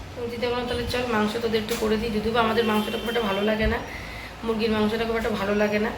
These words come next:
এর থেকে মানে আলু সেদ্ধ ভাত, ডাল সেদ্ধ খাওয়া ভালো।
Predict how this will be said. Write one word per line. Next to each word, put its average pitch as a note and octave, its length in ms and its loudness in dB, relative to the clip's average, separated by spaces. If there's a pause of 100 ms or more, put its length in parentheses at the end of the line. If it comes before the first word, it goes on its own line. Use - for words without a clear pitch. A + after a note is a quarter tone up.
(300)
এর A#3+ 160 4
থেকে A#3+ 160 4
মানে A#3 160 6
আলু A3 200 6
সেদ্ধ A3+ 280 2
ভাত, A#3 200 4
ডাল G#3 180 4
সেদ্ধ G#3+ 260 -4 (100)
খাওয়া G#3 160 4
ভালো। G3+ 240 0